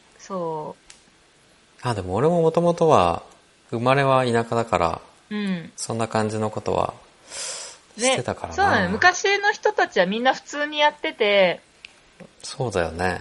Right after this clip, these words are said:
Speaker 1: そう。
Speaker 2: あ、
Speaker 1: で、
Speaker 2: セリが生えてるみたいな。
Speaker 1: 自分で、そう。本当にそうだと思う。
Speaker 2: <laughs>
Speaker 1: 自然と共に生きて、
Speaker 2: うん。
Speaker 1: 自分の体も
Speaker 2: うんうんうん。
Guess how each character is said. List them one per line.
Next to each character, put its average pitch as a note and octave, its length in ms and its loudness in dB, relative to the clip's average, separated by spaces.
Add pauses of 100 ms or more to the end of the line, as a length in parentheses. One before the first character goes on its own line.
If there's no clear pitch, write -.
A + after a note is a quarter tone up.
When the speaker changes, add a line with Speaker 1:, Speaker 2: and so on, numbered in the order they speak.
(240)
Speaker 1:
そ A#3+ 60 -4
う。 - 60 2
Speaker 2:
あ、 A2 120 6
Speaker 1:
で、 E4+ 100 4
Speaker 2:
セ - 60 -4
リ G#2 120 -2
が A2 100 4
生 G#2 180 2
え F#2 40 2
て F#2 140 -2
る F2 140 -4
み F2 100 -8
た - 100 -10
い - 20 -10
な。 - 60 -12
Speaker 1:
自 - 80 -20
分 - 60 -20
で、 F3+ 60 -14
そ A#3 420 4
う。 - 40 -20 (280)
本 D4 180 -8
当 D#4+ 120 -2
に D#4+ 120 -8
そ - 180 2
う C4+ 40 -2
だ G#3+ 100 0
と F#3+ 120 -6
思 E3 200 -4
う。 - 20 -14
Speaker 2:
<laughs> - 40 -16
Speaker 1:
自 - 140 -10
然 B3 220 6
と B3 100 0
共 B3+ 280 0
に B3 360 -4 (400)
生 B3+ 120 -8
き - 120 -16
て、 G#3+ 480 4 (300)
Speaker 2:
う - 20 -8
ん。 - 20 -8
Speaker 1:
自 G#3 120 -2
分 A3 240 0
の A3+ 100 2
体 A3+ 360 6
も A3 80 2
Speaker 2:
う G#3 40 4
ん G3+ 40 2
う G3 40 2
ん F#3 60 4
う E3 40 0
ん。 - 60 -14